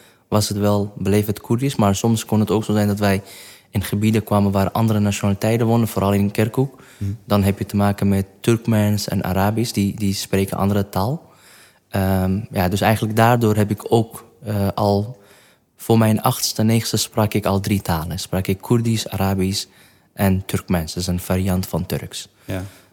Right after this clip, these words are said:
Speaker 1: Ehm, ja, natuurlijk, als jij goed wil communiceren met hun, moet je hun eigen taal spreken.
Speaker 2: Ja.
Speaker 1: En dat vond ik altijd inter-, interessant. Ik wilde graag wel dat leren. Ehm, ik wilde wel,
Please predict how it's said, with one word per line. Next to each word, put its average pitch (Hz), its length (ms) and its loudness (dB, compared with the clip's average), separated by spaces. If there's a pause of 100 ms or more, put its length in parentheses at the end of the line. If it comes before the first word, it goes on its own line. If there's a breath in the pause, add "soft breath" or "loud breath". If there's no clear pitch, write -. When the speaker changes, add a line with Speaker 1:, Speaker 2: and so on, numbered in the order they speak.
(100)
Speaker 1:
Ehm, 95 680 0 (800)
ja, 104 220 2
natuurlijk, 107 420 2
als 110 200 2
jij 117 280 4
goed 135 260 2
wil 131 120 4
communiceren 123 520 4
met 113 140 2
hun, 120 100 2
moet 120 180 4
je 123 60 2
hun 110 280 4
eigen 127 300 0
taal 127 220 -2
spreken. 120 460 -2 (140)
Speaker 2:
Ja. 120 200 -2 (160 loud breath)
Speaker 1:
En 120 100 2
dat 147 140 6
vond 165 140 6
ik 147 80 6
altijd 135 300 4
inter-, 107 400 0
interessant. 104 640 0
Ik 101 120 -6
wilde 113 260 2
graag 110 260 0
wel 107 160 2
dat 98 180 0
leren. 90 380 -2 (600 loud breath)
Ehm, 98 400 -2
ik 101 100 -6
wilde 107 240 2
wel, 104 460 2